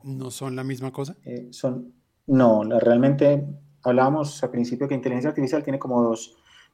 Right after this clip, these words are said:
Speaker 2: tiene como dos, dos, tiene varias, es como una supercategoría.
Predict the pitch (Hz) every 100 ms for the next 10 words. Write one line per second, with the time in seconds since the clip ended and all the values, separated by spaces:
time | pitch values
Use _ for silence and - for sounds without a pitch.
0 | - 127 127 120 110 - 117 110 104 -
1 | - _ _ _ _ _ - 147 160 143
2 | 143 147 143 - - - - - 156 151
3 | 143 143 120 - 117 107 117 107